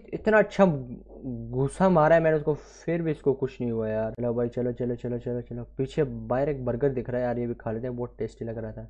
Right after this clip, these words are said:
यार। ये कैसे मार दे रही है यार? चलो कोई बात नहीं, यहाँ पर जो है, अ, मैंने बहुत ही ज़्यादा औहद भी जो है यहाँ पर कलेक्ट कर लिया, लेकिन गाइस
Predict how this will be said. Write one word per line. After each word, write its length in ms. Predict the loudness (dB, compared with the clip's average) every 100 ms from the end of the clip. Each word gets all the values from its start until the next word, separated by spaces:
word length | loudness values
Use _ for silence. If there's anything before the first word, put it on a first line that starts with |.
| 0
यार। 140 | 4
ये 60 | 4
कैसे 340 | 4 0 4
मार 260 | 6 6 6
दे 120 | 6
रही 120 | 6
है 80 | 4
यार? 340 | 4 2 0 0
चलो 120 | 0
कोई 200 | 4 6
बात 200 | 8 6
नहीं, 140 | 4
यहाँ 180 | 2 2
पर 200 | 2 2
जो 140 | 2 4
है, 320 | 6 6 4
अ, 540 | 2 0 2 2 2
मैंने 400 | 0 0 2 2 0 0
बहुत 320 | 0 0 0
ही 60 | -2
ज़्यादा 340 | 0 2 4
औहद 380 | 2 2 0 0
भी 200 | -2 0
जो 140 | 2
है 160 | 2 2
यहाँ 180 | 2 0
पर 260 | 0 -2 -2 -12 _ _ _ _
कलेक्ट 180 | -4 -2
कर 100 | -2
लिया, 100 | 0
लेकिन 200 | 0 0
गाइस 220 | 0 0